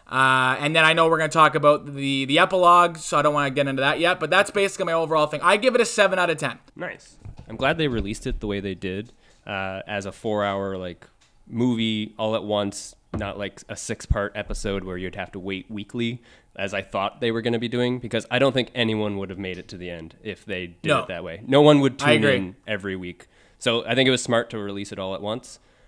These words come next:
Speaker 2: Uh, but yeah, I have a feeling I'm gonna watch, like, part five and six on its own. And I just wanna watch a lot of that action scenes again. So that's what I'm gonna take away from it, is a good hour at the end.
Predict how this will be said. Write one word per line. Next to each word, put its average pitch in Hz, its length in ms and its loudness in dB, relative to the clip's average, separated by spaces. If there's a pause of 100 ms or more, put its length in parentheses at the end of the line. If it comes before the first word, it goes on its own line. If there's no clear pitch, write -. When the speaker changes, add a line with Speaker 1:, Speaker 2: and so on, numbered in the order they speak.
(140)
Speaker 2:
Uh, 101 280 -4
but 120 100 -2
yeah, 110 140 -2
I 107 100 -2
have 123 100 -2
a 139 40 -6
feeling 135 320 0
I'm 110 140 -2
gonna 110 160 -4
watch, 98 540 -8 (280)
like, 101 200 -12
part 104 260 -8
five 92 300 -8
and 90 120 -12
six - 400 -14
on 98 160 -8
its 85 120 -12
own. 85 260 -14 (180)
And 113 80 -6
I 107 40 -2
just 117 160 -6
wanna 139 160 2
watch 90 460 -10
a 104 80 -14
lot 92 160 -8
of 90 80 -14
that 87 140 -12
action 85 360 -16
scenes 80 260 -18
again. 85 280 -20
So - 300 -14 (380)
that's 151 260 -6
what 120 120 -2
I'm 107 140 -2
gonna 87 140 -10
take 87 200 -18
away 85 140 -18
from - 160 -20
it, - 220 -20
is 90 320 -16 (180)
a 143 60 -6
good 147 400 0 (600)
hour 98 360 -6
at 95 120 -14
the 95 120 -10
end. 90 220 -12